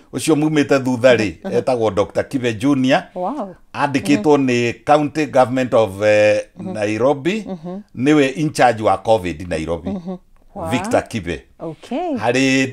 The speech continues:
Speaker 2: Mhm.
Speaker 1: harĩ, harĩ wa gatatũ, onake
Speaker 2: Mhm.
Speaker 1: no ndagĩtarĩ, etagwo Doctor Simon Ndung'u.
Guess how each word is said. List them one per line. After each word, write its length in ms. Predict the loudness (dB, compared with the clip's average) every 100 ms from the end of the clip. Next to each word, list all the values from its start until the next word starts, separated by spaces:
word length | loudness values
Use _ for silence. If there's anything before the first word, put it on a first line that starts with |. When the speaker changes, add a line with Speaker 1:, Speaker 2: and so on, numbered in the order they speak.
| -4
Speaker 2:
Mhm. 120 | -2
Speaker 1:
harĩ, 220 | -2 -2
harĩ 200 | 0 2
wa 200 | 4 4
gatatũ, 480 | 4 2 0 2 0
onake 360 | 2 0 0 2
Speaker 2:
Mhm. 40 |
Speaker 1:
no 60 | 4
ndagĩtarĩ, 540 | 4 2 0 2 2 2
etagwo 320 | 0 0 -2
Doctor 320 | -2 -2 -2 -4
Simon 360 | -2 0 -2
Ndung'u. 480 | 0 0 2 2 -2